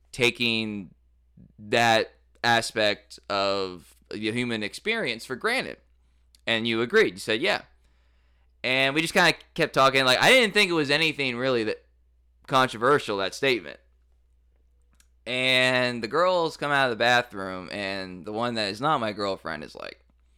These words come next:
it's, like, crying. And I was just like, I, I didn't really know what was going on. They leave. I try to, like, text,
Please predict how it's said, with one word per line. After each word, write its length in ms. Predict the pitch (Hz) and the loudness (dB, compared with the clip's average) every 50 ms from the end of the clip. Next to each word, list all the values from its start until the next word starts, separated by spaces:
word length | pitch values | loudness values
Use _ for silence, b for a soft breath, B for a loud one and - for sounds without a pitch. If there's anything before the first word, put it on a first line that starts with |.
| _ _ _ _ _ _ _ _ _ _ _ _ _ _ _ | _ _ _ _ _ _ _ _ _ _ _ _ _ _ _
it's, 80 | _ - | _ -10
like, 140 | 76 65 - | -10 -8 -8
crying. 420 | - - 120 95 85 80 64 - - _ _ _ _ _ _ _ _ _ _ _ _ _ _ _ - | -4 -4 -4 -2 -2 -6 -6 -10 -16 _ _ _ _ _ _ _ _ _ _ _ _ _ _ _ -6
And 840 | 107 117 113 110 107 104 104 101 95 98 95 92 90 82 80 78 - _ _ _ _ _ _ _ _ _ _ _ _ - | -2 -2 0 0 0 0 -2 -2 -2 -2 -4 -4 -6 -8 -12 -16 -18 _ _ _ _ _ _ _ _ _ _ _ _ -2
I 120 | 104 113 | 0 2
was 200 | 113 113 110 107 | 2 2 0 -4
just 320 | - 110 107 98 - - - | -4 -6 -6 -6 -6 -8 -6
like, 380 | 98 92 90 90 85 73 _ _ _ _ _ _ _ _ _ _ _ _ _ _ - | -4 -2 -2 -2 -4 -6 _ _ _ _ _ _ _ _ _ _ _ _ _ _ -8
I, 160 | - 101 95 - | -6 -6 -4 -4
I 80 | - 117 | 0 2
didn't 180 | 127 139 135 131 | 2 2 2 2
really 180 | 127 123 123 | 2 2 2
know 160 | 123 127 127 | 4 6 6
what 80 | 127 117 | 6 4
was 100 | 113 110 | 2 0
going 220 | 123 117 117 117 | 0 0 2 4
on. 360 | 131 143 147 143 143 139 127 110 | 6 6 8 8 6 4 2 2
They 200 | 113 113 110 110 | 2 2 2 2
leave. 540 | 113 123 147 156 151 151 147 143 143 123 | 2 2 4 6 6 6 4 4 2 0
I 100 | 107 104 | 0 -2
try 280 | 107 - - 120 113 113 | -2 -2 0 2 2 2
to, 80 | 113 110 | 2 0
like, 520 | 104 101 98 95 90 90 87 80 - _ _ _ _ _ _ _ _ _ _ _ _ - | -2 -2 -2 -2 -2 -2 -4 -6 -8 _ _ _ _ _ _ _ _ _ _ _ _ -2
text, 720 | - 117 113 113 113 - - - - - - - - - | 2 4 4 4 4 2 -2 -12 -14 -14 -16 -18 -20 -20